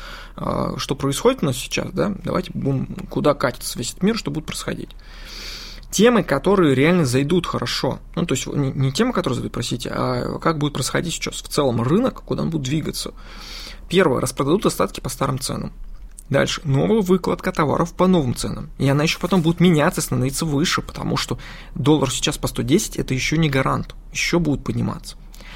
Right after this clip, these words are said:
Новые цены отпугивают покупателей, которые уже сгребли остатки по старым ценам. И заканчивается покупательная способность. Начинается дефицит товаров.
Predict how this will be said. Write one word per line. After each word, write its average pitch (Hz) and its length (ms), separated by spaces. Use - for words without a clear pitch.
Новые 226 300
цены 185 280
отпугивают 180 460
покупателей, 156 540
которые 165 360
уже 143 180
сгребли 135 400
остатки 160 440
по - 100
старым 127 380
ценам. - 340
И 151 100
заканчивается 139 540
покупательная 120 460
способность. - 580
Начинается 170 480
дефицит 147 360
товаров. 151 480